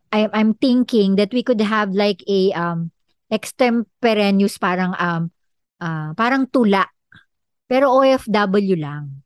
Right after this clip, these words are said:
Pero tula siya or like, uh, spoken words through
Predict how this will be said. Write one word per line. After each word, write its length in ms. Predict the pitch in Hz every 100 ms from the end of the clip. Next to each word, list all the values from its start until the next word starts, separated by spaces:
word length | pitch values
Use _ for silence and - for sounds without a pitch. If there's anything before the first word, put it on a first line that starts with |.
| _ _ _ _ _
Pero 320 | - 240 269
tula 480 | 269 285 254 202 208 -
siya 480 | - 196 156 165 208 _ _ _ _ -
or 320 | 202 202 202
like, 320 | 196 190 175 -
uh, 160 | 170
spoken 560 | 170 - 262 247 254 214
words 720 | 185 190 175 147 143 - - _ _ _ _ _ _ _ _ _
through 560 | 269 262 262 254 254